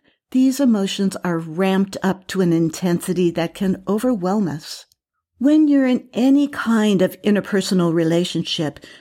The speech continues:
be it a close friendship or family member or your intimate significant other, part of who you are, sometimes a very large part, is bound up in that other person.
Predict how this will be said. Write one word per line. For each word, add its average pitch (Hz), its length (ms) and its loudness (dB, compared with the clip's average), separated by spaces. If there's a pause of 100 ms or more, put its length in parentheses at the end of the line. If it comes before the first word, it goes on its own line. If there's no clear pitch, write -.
be 175 180 2
it 165 80 0
a 156 40 -2
close 156 400 -4
friendship 214 840 0
or 147 160 -2
family 214 480 2
member 214 480 2
or 180 220 -2
your 165 200 -2 (120)
intimate 196 560 -2
significant 180 760 -4
other, 165 460 -4 (300)
part 262 500 0
of 190 140 0
who - 180 -2
you 214 320 2
are, 196 480 -4 (240)
sometimes 240 720 0
a 214 140 0
very 202 720 0 (100)
large 185 600 -2
part, 151 420 -8 (460)
is 208 180 0
bound 240 460 2
up 214 240 -4
in 208 160 2
that 175 240 0
other 170 180 -2
person. 156 680 -6